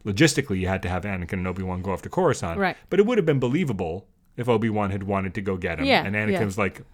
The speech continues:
Speaker 1: "Uh, but the Chancellor," you
Speaker 2: Yeah,
Speaker 1: know?
Speaker 2: yeah.
Speaker 1: Um, but that, but this way works logistically. And also it gave Ahsoka a chance to show that she has lost a lot of respect for the Jedi
Speaker 2: Yeah.
Speaker 1: because she's like, "You mean you have to go save the Chancellor? You're doing this for political reasons, right?"
Speaker 2: Yeah.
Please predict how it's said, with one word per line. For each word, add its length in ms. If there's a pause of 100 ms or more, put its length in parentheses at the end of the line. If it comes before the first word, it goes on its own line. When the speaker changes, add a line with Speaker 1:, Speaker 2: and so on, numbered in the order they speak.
Speaker 1:
"Uh, 220
but 160
the 80
Chancellor," 600
you 100
Speaker 2:
Yeah, 140
Speaker 1:
know? 60
Speaker 2:
yeah. 200 (300)
Speaker 1:
Um, 360 (120)
but 420 (260)
that, 360
but 200
this 180
way 100
works 400
logistically. 540
And 80
also 400
it 160
gave 440 (1040)
Ahsoka 520
a 60
chance 320
to 80
show 260
that 180
she 140
has 280
lost 300
a 60
lot 180
of 80
respect 380
for 80
the 100
Jedi 380 (100)
Speaker 2:
Yeah. 140
Speaker 1:
because 100
she's 220
like, 200
"You 120
mean 160
you 80
have 100
to 80
go 140
save 320
the 60
Chancellor? 500
You're 100
doing 160
this 100
for 120
political 500
reasons, 380
right?" 160
Speaker 2:
Yeah. 160